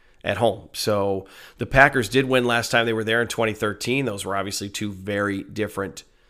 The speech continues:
very different teams. I remember in that game a couple things. I remember Nick Perry getting a big sack right before the half,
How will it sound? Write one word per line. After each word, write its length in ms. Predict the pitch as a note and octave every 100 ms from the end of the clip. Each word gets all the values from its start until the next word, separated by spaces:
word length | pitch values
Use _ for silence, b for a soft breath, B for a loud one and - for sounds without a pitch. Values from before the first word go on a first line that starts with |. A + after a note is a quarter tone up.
| b b b b -
very 180 | B2+ C#3
different 280 | B2 G#2+ -
teams. 280 | A#2+ G2+
I 60 | A2
remember 460 | A2+ B2 E3+ G3 E3
in 100 | C#3
that 240 | B2+ B2
game 260 | B2 A#2+ A2+
a 40 |
couple 260 | - A#2+ A2
things. 280 | G#2+ G#2
I 40 | G#2+
remember 260 | A#2 C3
Nick 200 | B2 A#2+
Perry 260 | - A#2+ A2+
getting 220 | G#2+ G#2+
a 40 | F#2+
big 220 | G#2+ G#2
sack 420 | - G#2+ G2+ -
right 160 | A2 G#2
before 260 | - G#2+
the 80 | F#2+
half, 500 | F#2+ G#2 G2+ - -